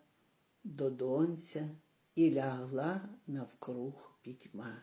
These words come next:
Все укутане туманом, тче, тче сирена страху сіть. Ліс без листя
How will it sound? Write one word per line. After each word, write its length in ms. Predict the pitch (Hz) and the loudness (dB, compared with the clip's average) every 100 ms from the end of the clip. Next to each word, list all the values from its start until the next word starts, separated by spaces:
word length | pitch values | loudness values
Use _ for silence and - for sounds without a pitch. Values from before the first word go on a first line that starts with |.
| - _ _ _ _ _ _ _ _ _ _ _ _ - - - - - | -18 _ _ _ _ _ _ _ _ _ _ _ _ -20 -20 -20 -20 -12
Все 360 | - - 143 | -6 2 4
укутане 800 | 131 - 131 - 139 139 139 131 135 | 4 0 -6 -4 -4 0 0 0 -2
туманом, 800 | 131 123 127 147 170 151 147 151 - _ - - - - | -2 -2 0 0 0 0 -4 -6 -12 _ -20 -20 -20 -14
тче, 500 | - - 170 175 165 - - | -6 2 6 6 4 -6 -16
тче 640 | - - - - 160 170 165 | -14 -10 -4 2 4 4 2
сирена 1040 | - 147 139 127 139 165 175 170 156 156 - _ - | -2 0 0 2 4 2 2 0 -2 -4 -10 _ -18
страху 880 | - - 135 139 147 160 - 160 175 - - | -14 -4 -2 -2 -2 -4 -6 -8 -8 -16 -12
сіть. 640 | - - 131 147 151 - _ _ _ _ _ - - - 151 | -10 -8 -6 -6 -8 -18 _ _ _ _ _ -20 -20 -4 2
Ліс 600 | 156 175 202 190 - - | 4 6 6 6 2 -4
без 380 | 147 175 170 | 6 8 8
листя 800 | 160 156 165 185 170 - 160 160 | 6 6 4 4 0 -6 -4 -4